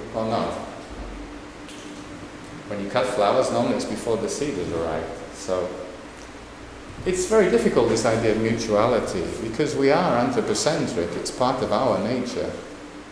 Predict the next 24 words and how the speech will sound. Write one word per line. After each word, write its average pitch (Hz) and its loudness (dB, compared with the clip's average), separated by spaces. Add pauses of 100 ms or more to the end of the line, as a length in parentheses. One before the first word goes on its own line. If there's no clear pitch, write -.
(1800)
And 143 4
implicit 190 6
in 147 8
relational 135 8
design, 127 4
of - 0
course, 160 8
is 131 2
an 127 2
ethically 117 0
driven 110 2
design 110 2
inquiry. 87 0 (840)
So 175 8
imagine 175 8
you're 127 8
giving 151 8
this 156 8
description 139 6
to 117 4
a 104 4
product 127 4
design 92 -2
student 90 -6